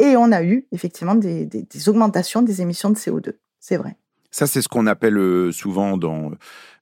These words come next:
Speaker 2: euh, ce domaine-là, euh, l'effet rebond, c'est-à-dire qu'on fait des gains importants, euh, d'efficacité énergétique. Et d'ailleurs, les compagnies, je pense, y sont, euh, incitées aussi parce que, bah, simplement, euh, ça coûte moins cher d'utiliser moins de pétrole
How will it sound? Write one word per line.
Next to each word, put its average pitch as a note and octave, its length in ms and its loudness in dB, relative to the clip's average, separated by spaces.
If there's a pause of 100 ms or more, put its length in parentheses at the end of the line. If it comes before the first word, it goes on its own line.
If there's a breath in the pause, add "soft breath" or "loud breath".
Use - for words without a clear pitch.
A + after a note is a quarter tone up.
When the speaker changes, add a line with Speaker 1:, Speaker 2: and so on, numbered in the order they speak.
(100)
Speaker 2:
euh, C#2+ 300 -2
ce - 160 -6
domaine-là, E2+ 720 0
euh, D#2+ 180 0
l'effet G2+ 340 0
rebond, G2+ 380 2
c'est-à-dire F#2 500 -2
qu'on F2 260 0
fait G2 160 0
des F2+ 200 0
gains G2 280 0
importants, G#2 680 0
euh, E2+ 80 -2
d'efficacité F2 720 -4
énergétique. E2+ 720 -4 (260 loud breath)
Et - 60 -4
d'ailleurs, F2+ 300 2
les F2 100 0
compagnies, F2+ 480 0
je - 80 -4
pense, F2+ 260 -6
y E2+ 60 -8
sont, E2+ 320 -2
euh, D#2 160 -2 (420 loud breath)
incitées G#2+ 440 2
aussi G#2+ 240 2
parce E2+ 160 -6
que, F2 100 -4
bah, D#2+ 140 -2
simplement, E2+ 520 -2
euh, C#2+ 320 -6
ça C#2 200 -6
coûte - 200 -12
moins D2+ 160 -6
cher A2 280 2
d'utiliser E2 500 -4
moins E2 180 -2
de D#2 320 -6
pétrole G2+ 460 0